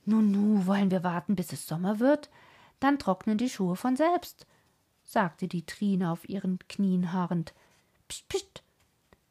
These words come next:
Trine, ich hab was gehört.“ „Wer ist oben in der großen Stube?“, fragte Miezchen und hob den Zeigefinger etwas drohend in die Höhe. „Alles Leute mit trockenen Schuhen,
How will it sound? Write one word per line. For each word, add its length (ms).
Trine, 400
ich 140
hab 120
was 180
gehört.“ 540
„Wer 240
ist 220
oben 280
in 140
der 180
großen 420
Stube?“, 540
fragte 460
Miezchen 640
und 160
hob 200
den 160
Zeigefinger 720
etwas 320
drohend 320
in 140
die 160
Höhe. 280
„Alles 540
Leute 400
mit 140
trockenen 420
Schuhen, 480